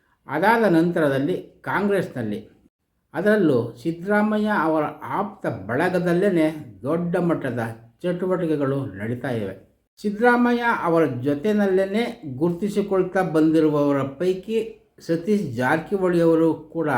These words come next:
ಮುಖ್ಯರು, ಅದೇ ರೀತಿಯಲ್ಲಿ ಡಾಕ್ಟರ್ ಎಚ್ ಸಿ ಮಾದೇವಪ್ಪ ಅವರು ಕೂಡ ಮುಖ್ಯರು. ಸಿದ್ದರಾಮಯ್ಯ ಜನತಾ ಪರಿವಾರದಲ್ಲಿ ಇದ್ದಾಗಿನಿಂದ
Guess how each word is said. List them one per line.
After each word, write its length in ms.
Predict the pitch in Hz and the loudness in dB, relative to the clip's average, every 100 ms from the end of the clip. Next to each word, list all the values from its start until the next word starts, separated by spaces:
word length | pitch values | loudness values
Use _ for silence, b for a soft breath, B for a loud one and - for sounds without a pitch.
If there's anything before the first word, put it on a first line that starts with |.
| 101 - 262 | -2 -6 -14
ಮುಖ್ಯರು, 760 | 113 120 120 139 160 170 - | -8 -8 -6 -4 -4 -4 -8
ಅದೇ 220 | 117 131 147 | -8 -2 0
ರೀತಿಯಲ್ಲಿ 600 | 139 151 143 120 113 110 | 0 -2 -2 -2 -4 -8
ಡಾಕ್ಟರ್ 460 | 127 123 113 113 | -8 -8 -8 -8
ಎಚ್ 200 | 127 135 | -10 -10
ಸಿ 240 | - 170 - | -8 -8 -4
ಮಾದೇವಪ್ಪ 640 | 120 120 135 156 151 - 151 - - 143 | -4 -2 0 0 -2 -2 -4 -6 -10 -8
ಅವರು 240 | 131 123 | -6 -6
ಕೂಡ 200 | 127 123 110 - | -6 -8 -8 -8
ಮುಖ್ಯರು. 540 | 113 - 110 101 - _ _ _ _ _ _ _ - | -10 -10 -14 -14 -20 _ _ _ _ _ _ _ -8
ಸಿದ್ದರಾಮಯ್ಯ 600 | 190 220 226 226 208 160 107 107 | -2 2 2 4 4 2 0 -2
ಜನತಾ 360 | 127 175 208 196 | 2 2 2 0
ಪರಿವಾರದಲ್ಲಿ 800 | - 165 180 180 175 170 165 | 0 0 0 2 2 2 0
ಇದ್ದಾಗಿನಿಂದ 960 | 156 - 143 139 175 170 151 143 139 | 0 -4 -6 -4 0 2 2 2 4